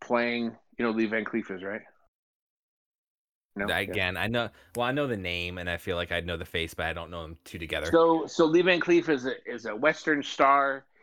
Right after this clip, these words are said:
Speaker 1: He was in Good and the Bad and the Ugly with Clint Eastwood. He is the basis for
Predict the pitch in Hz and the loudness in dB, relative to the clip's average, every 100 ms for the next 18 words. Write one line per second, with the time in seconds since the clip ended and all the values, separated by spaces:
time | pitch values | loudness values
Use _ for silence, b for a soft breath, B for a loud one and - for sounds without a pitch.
0 | _ 139 135 117 123 110 123 120 107 113 | _ -6 -6 -6 -10 -4 -4 -4 -4 -4
1 | 110 107 110 117 120 117 107 - 104 120 | -4 -6 -6 -6 -6 -6 -6 -10 -8 -6
2 | 123 131 127 127 _ _ _ - 135 120 | -6 0 0 0 _ _ _ 0 0 2
3 | 131 120 110 139 147 151 131 101 139 180 | -2 -2 0 2 2 0 0 0 2 2
4 | 196 - 92 - - - _ _ _ _ | 2 -6 -10 -12 -16 -18 _ _ _ _
5 | _ - - 131 123 117 110 101 | _ -18 -4 2 4 6 2 0